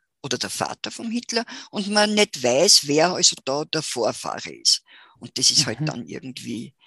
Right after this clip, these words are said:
Speaker 1: es ist ja so mit der, die schönere Geschichte so. Also das ist aber jetzt eine andere Sache. Okay, da reden
Speaker 2: Ah,
Speaker 1: wir jetzt
Speaker 2: ja.
Speaker 1: nicht drüber.
Speaker 2: Okay, aha, mhm.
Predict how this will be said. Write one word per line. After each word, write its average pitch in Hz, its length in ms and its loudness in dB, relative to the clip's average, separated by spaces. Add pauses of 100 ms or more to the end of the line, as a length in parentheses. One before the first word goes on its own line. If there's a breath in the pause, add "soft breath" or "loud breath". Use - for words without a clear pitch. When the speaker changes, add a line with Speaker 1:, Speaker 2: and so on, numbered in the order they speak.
(540 soft breath)
Speaker 1:
es - 100 4
ist 131 120 4
ja 156 240 8
so 151 260 4
mit 156 220 -4
der, 156 80 2 (140)
die - 60 4
schönere 135 500 2
Geschichte - 440 0
so. 98 180 -2 (160)
Also 165 220 2
das 165 240 2
ist - 140 0
aber 117 120 -8
jetzt 101 160 0
eine 62 120 -2
andere - 260 -10
Sache. - 320 -2 (280)
Okay, - 240 -12 (260)
da 50 100 -12
reden 156 260 -6
Speaker 2:
Ah, - 40 0
Speaker 1:
wir 165 60 0
jetzt 185 100 0
Speaker 2:
ja. 160 60 -2
Speaker 1:
nicht - 200 -12
drüber. 76 200 -10 (680 loud breath)
Speaker 2:
Okay, 208 340 0 (380 soft breath)
aha, 180 460 -2
mhm. 180 380 2